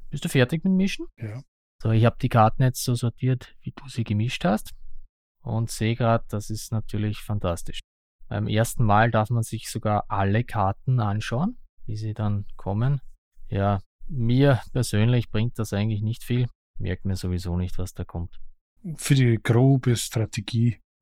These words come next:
Speaker 2: hilft es.
Speaker 1: Ja, ich sag nur, weil ich das nicht kann, muss das nicht für alle so sein, ja. Gibt sicher genug Spieler, die das schaffen. Gut, dann starten wir.
Speaker 2: Holzarbeit ist die oberste Karte.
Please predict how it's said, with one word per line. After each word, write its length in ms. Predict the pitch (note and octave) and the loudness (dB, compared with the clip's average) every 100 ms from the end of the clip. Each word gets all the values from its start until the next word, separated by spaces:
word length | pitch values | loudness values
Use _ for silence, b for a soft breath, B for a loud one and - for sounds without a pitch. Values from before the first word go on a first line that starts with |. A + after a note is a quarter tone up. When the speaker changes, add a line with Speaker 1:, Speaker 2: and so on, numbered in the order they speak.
| _ | _
Speaker 2:
hilft 520 | - - G#2 G#2+ - B2 | -10 0 0 0 -4 -8
es. 300 | - - - _ - | -6 -8 -10 _ -2
Speaker 1:
Ja, 100 | F#2 | 0
ich 100 | - | 2
sag 200 | G#2 - | 2 2
nur, 140 | G2+ | 2
weil 140 | F#2+ | 0
ich 140 | G#2+ - | -2 -4
das 180 | A2+ - | -4 -4
nicht 160 | G#2 | -4
kann, 420 | - G2 G#2 G2+ - _ | -2 0 0 -2 -6 _
muss 180 | G#2 G2+ | -6 -4
das 240 | A2 G#2+ | 0 4
nicht 160 | A#2 - | 4 4
für 100 | C3 | 4
alle 300 | A2 F#2+ F2 - | 6 6 2 -6
so 200 | - - | -8 -6
sein, 340 | - E2 D#2+ | -4 -4 -4
ja. 180 | E2+ F2+ - - | -4 -4 -8 -8
Gibt 160 | - G2+ | -6 2
sicher 240 | C3+ B2 | 4 4
genug 280 | A2+ A#2+ B2+ | 6 6 4
Spieler, 360 | - - A2+ A2 | 0 0 2 2
die 100 | A2 | 2
das 180 | G2+ - | 0 -2
schaffen. 380 | F2 E2+ - - - _ _ _ _ | -4 -6 -8 -12 -14 _ _ _ _
Gut, 260 | - A#3 - | -2 -2 0
dann 100 | C3+ | 0
starten 400 | - - - C#3+ | 2 0 4 2
wir. 180 | F#2+ - - _ _ - | 2 -2 -10 _ _ 2
Speaker 2:
Holzarbeit 560 | D3 D#3 - A#2 A#2 | 6 4 2 0 0
ist 140 | A2 - | -2 -2
die 60 | |
oberste 420 | B2 B2 D#3+ - C#3+ | -2 0 -2 -4 -6
Karte. 540 | - B2+ - F#3+ F3 | -4 -4 -2 0 0